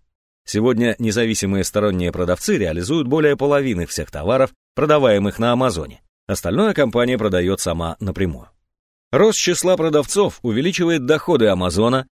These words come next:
и обеспечивает значительную экономию за счёт масштаба, что позволяет снижать цены на сайте и предлагать покупателям больше бонусов.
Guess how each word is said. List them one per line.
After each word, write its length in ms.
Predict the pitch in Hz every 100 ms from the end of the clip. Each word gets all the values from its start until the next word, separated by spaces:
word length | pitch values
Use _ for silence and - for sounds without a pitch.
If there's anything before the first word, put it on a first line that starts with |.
| _ -
и 80 | 101
обеспечивает 680 | 98 95 135 160 165 156
значительную 680 | 101 127 123 180 156 151 147 -
экономию 760 | 131 123 123 185 120 90 78
за 140 | 80 78
счёт 240 | - 92
масштаба, 560 | 80 - - 151 82 - _ _
что 180 | - 101
позволяет 480 | 92 127 190 180 -
снижать 500 | 202 170 139 139 -
цены 280 | 143 135
на 140 | 131 123
сайте 440 | 127 127 107 123
и 160 | - 110
предлагать 520 | 95 92 90 143 -
покупателям 720 | 165 139 113 107 123 135 104
больше 300 | 82 - 101
бонусов. 560 | 143 135 78 - -